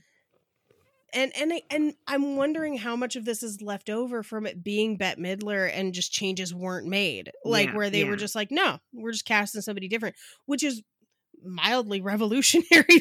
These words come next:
Speaker 1: for the
Speaker 2: Yeah,
Speaker 1: time.
Speaker 2: I, because it
Speaker 1: Um,
Speaker 2: makes it not heavy-handed, right? Like, you don't
Speaker 1: Yes.
Speaker 2: have a bunch of white people trying to write characters that are like, "Well, it has to be very black," you know? It's just like, "No, this is
Speaker 1: Yeah.
Speaker 2: a script that as is written."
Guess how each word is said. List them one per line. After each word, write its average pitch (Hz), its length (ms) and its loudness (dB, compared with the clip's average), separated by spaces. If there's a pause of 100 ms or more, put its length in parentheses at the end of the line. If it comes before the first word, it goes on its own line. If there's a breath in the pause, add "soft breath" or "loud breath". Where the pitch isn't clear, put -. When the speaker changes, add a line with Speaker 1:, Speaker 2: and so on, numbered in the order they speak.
Speaker 1:
for - 100 6
the 185 80 6
Speaker 2:
Yeah, 180 140 10
Speaker 1:
time. 226 340 8
Speaker 2:
I, 226 40 -4 (540 loud breath)
because 320 260 10
it 302 100 10
Speaker 1:
Um, 285 60 6
Speaker 2:
makes 285 240 6
it 247 100 4
not 240 220 8
heavy-handed, 220 880 4 (160)
right? 196 420 6
Like, 180 220 6
you 214 160 6
don't - 140 10
Speaker 1:
Yes. 202 140 6
Speaker 2:
have 190 260 6
a 208 80 4
bunch 196 280 4
of 208 80 4
white 180 220 6
people 175 300 0
trying 165 360 0
to 156 440 0
write 156 520 0
characters 156 680 -2
that 147 180 -2
are 143 100 -6
like, 151 260 -4 (220 loud breath)
"Well, 196 160 4
it 180 40 2
has 202 260 -2
to 202 100 2
be 170 300 2
very 165 320 2
black," 147 340 -2
you 170 160 2
know? 160 240 2
It's 151 160 0
just 175 180 -4
like, 165 160 -2
"No, 302 100 4
this 381 100 6
is 415 40 4 (180)
Speaker 1:
Yeah. - 40 2
Speaker 2:
a 277 60 0
script 170 320 0
that 156 300 4
as 170 100 0
is 208 180 -4
written." 160 440 -2